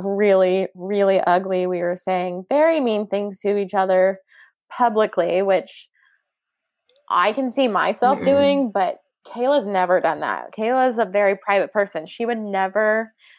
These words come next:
Speaker 1: like, show people any drama in her life. And for her to do that was surprising. And I mean, like I said, it's not surprising for me. I somehow am always in drama, and I don't understand why. I just,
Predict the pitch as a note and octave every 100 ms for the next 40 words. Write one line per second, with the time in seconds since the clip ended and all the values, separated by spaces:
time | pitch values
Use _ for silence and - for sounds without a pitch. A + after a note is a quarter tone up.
0 | _ F#3+ G3 F#3 F3+ - - G3+ G3 G#3
1 | G#3+ B3 A#3+ B3+ A#3+ A#3 A#3+ A3+ - -
2 | G3 A3 F#3+ G3+ F#3+ F#3+ F3 - G3+ G3
3 | F3+ D3+ - - - F#3 F#3+ F3+ G#3+ A#3+
4 | G3 F3+ D4 D#4+ - F3+ E3 F#3 - _
5 | _ _ _ _ - G#3 - A3 D4+ A3
6 | D#3+ E3+ G3 G#3 - G3 E3 D#3+ E3 G#3+
7 | _ _ _ - G3+ G3 F#3 G3 F#3 B3
8 | F3 G3+ G#3+ G#3 G#3+ G3+ F#3+ F3 G3 C4
9 | F#3+ A3 A3+ - F#3 A3+ A3 A#3 B3+ F4+
10 | F#4+ A#3+ F#3 D#3 D3+ D#3+ A3 C4 C#4 C4
11 | F3 F#3+ B3 D4 D4 D4 E4+ G4 B4+ -
12 | - F#3 G3 B3 B3+